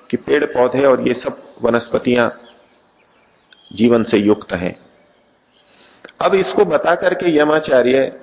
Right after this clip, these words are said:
नचिकेता को जहां एक जानकारी दे रहे हैं, उसके साथ साथ ये सीख भी दे रहे हैं कि इन विभिन्न शरीरों में जाने का कारण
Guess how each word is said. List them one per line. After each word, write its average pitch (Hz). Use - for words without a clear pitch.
नचिकेता 123
को -
जहां 123
एक 110
जानकारी 139
दे 127
रहे 123
हैं, 127
उसके -
साथ 139
साथ -
ये 147
सीख 175
भी 165
दे 127
रहे 135
हैं 117
कि 196
इन 202
विभिन्न 196
शरीरों 170
में 190
जाने 143
का 175
कारण 147